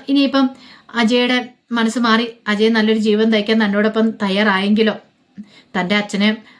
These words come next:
അമ്മയും പോലും എതിർത്ത് വീണ്ടും അവൾ അവിടെ വന്ന് നിൽക്കുന്നതിന് പ്രധാന കാരണം അതാണ്. കുറേ കാലം സ്നേഹിച്ചല്ലേ അജയെ, പെട്ടെന്ന് അങ്ങോട്ട്, ആ, ജീവിതം വലിച്ചെറിഞ്ഞ് കളയണ്ടെന്ന് ജാനകി തന്നെയാണ് പറഞ്ഞത്.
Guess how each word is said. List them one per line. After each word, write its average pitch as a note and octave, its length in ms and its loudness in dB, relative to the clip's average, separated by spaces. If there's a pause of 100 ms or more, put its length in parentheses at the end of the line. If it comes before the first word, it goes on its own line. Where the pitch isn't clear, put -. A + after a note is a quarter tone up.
അമ്മയും G3+ 300 4
പോലും A3 160 4
എതിർത്ത് G#3 260 0
വീണ്ടും G3+ 400 0 (600)
അവൾ C#4+ 140 2
അവിടെ B3+ 160 2
വന്ന് B3+ 120 2
നിൽക്കുന്നതിന് B3 400 0
പ്രധാന G#3+ 360 0
കാരണം A3 280 0
അതാണ്. G#3 300 0 (220)
കുറേ E3+ 320 -10
കാലം G3 160 -2
സ്നേഹിച്ചല്ലേ G#3+ 560 0
അജയെ, G3 380 -4 (280)
പെട്ടെന്ന് F3+ 320 -8
അങ്ങോട്ട്, G3 340 -2 (340)
ആ, G#3+ 280 -2
ജീവിതം G#3+ 440 2
വലിച്ചെറിഞ്ഞ് A3 480 2
കളയണ്ടെന്ന് G#3+ 720 0
ജാനകി B3+ 400 0
തന്നെയാണ് A3 260 0
പറഞ്ഞത്. F#3+ 300 -4